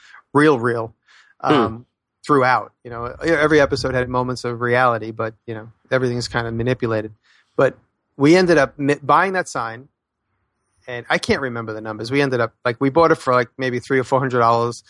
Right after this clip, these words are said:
Speaker 1: My friend did the neon basically for free to be on T V, and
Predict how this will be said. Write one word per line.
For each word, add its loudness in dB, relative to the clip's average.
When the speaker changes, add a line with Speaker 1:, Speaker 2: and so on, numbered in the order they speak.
Speaker 1:
My -2
friend 2
did 0
the 0
neon 0
basically -2
for -6
free 0
to -6
be -2
on -2
T -4
V, -4
and 0